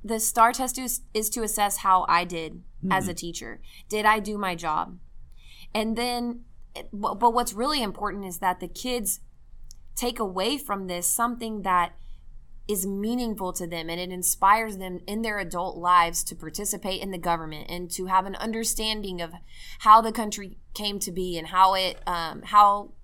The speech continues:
Speaker 1: power in government was created and all of that. So, um, I really enjoyed their session.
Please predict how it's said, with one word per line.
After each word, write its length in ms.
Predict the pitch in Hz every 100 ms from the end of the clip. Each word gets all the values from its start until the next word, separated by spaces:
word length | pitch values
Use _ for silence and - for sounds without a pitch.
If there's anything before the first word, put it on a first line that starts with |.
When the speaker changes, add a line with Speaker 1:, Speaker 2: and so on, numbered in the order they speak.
| -
Speaker 1:
power 420 | 208 202 202 196
in 220 | 190 180
government 400 | 175 180 180 175
was 200 | 175 165
created 580 | - 185 180 170 160 151
and 100 | 151
all 180 | 151 156
of 60 | 151
that. 240 | 151 151
So, 300 | - 170 160 - - - - - - - -
um, 220 | 196 185
I 80 | 220
really 300 | 247 285 262
enjoyed 400 | 226 202 214 190
their 160 | 180 165
session. 600 | - 156 - 165 160